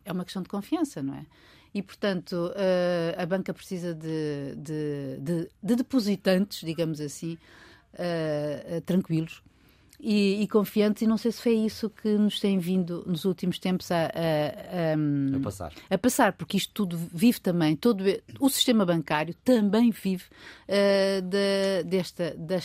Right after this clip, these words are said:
Speaker 1: da, da especulação e desse sistema, digamos, da, da maneira de estar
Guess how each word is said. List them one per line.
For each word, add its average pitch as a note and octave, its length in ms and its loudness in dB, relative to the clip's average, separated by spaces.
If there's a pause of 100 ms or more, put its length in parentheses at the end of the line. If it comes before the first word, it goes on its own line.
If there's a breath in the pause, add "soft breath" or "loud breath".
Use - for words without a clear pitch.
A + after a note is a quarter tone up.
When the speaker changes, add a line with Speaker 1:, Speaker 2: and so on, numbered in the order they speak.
(180)
Speaker 1:
da, D#3+ 480 -8 (300)
da E3 60 -8
especulação G#3 680 -4
e G#3 40 -4
desse G#3 220 -4
sistema, A3+ 800 -2
digamos, F#3+ 440 -4 (120)
da, G3+ 220 -2 (720 soft breath)
da A#3 120 6
maneira C4 360 8
de - 80 -8
estar G3 480 2